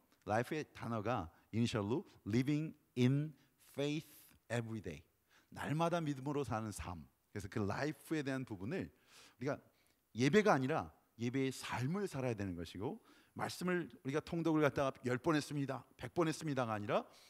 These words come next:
이 말씀의 삶을 살게 될 때 달라지는 그 놀라운 영향력,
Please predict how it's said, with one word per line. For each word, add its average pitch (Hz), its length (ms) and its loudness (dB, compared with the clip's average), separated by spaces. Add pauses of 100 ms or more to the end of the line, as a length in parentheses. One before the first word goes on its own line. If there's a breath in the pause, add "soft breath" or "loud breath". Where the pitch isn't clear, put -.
(420 loud breath)
이 180 160 0
말씀의 156 540 0
삶을 190 580 0
살게 170 300 0
될 127 180 0
때 120 180 -4
달라지는 87 600 -4 (460)
그 - 80 -4
놀라운 101 420 0
영향력, 104 800 -4